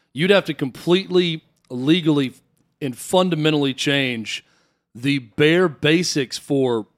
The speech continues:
reporting. Y-, you'd have to basically turn these Fortune five hundred companies into its own, uh, investigatory branch where they have to have files much like the police would or the F B I or someone else when they're investigating something.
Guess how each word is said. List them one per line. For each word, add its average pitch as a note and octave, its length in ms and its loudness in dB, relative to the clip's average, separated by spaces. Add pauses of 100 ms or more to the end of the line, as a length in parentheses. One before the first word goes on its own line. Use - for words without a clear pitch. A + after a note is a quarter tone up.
reporting. B2+ 600 -2 (340)
Y-, C#3+ 140 -16
you'd E3 160 0
have G#3 120 0
to D#3+ 100 -2
basically D#3 720 0 (420)
turn G3+ 280 2
these E3+ 220 0
Fortune E3 380 0
five D3+ 280 2
hundred C3+ 320 -4
companies C#3+ 680 -2 (440)
into F3 420 2
its D3+ 160 -2
own, E3 440 0 (100)
uh, D3+ 160 -4
investigatory D#3+ 1000 0
branch C3+ 720 -4 (540)
where D#3 160 4
they E3 160 4
have D#3+ 260 0
to D#3 200 0
have D#3 180 4
files D#3+ 640 2
much D#3 260 0
like D3+ 280 0
the C#3 100 -2
police F3+ 440 -2
would A#2 280 0 (440)
or D3 120 0
the D3+ 140 2
F E3+ 160 2
B D#3+ 160 2
I E3+ 300 4
or B2 120 -4
someone D3+ 440 2
else E3 440 -2
when C#3+ 180 0
they're D3 140 2
investigating C3+ 640 -2
something. B2 520 -4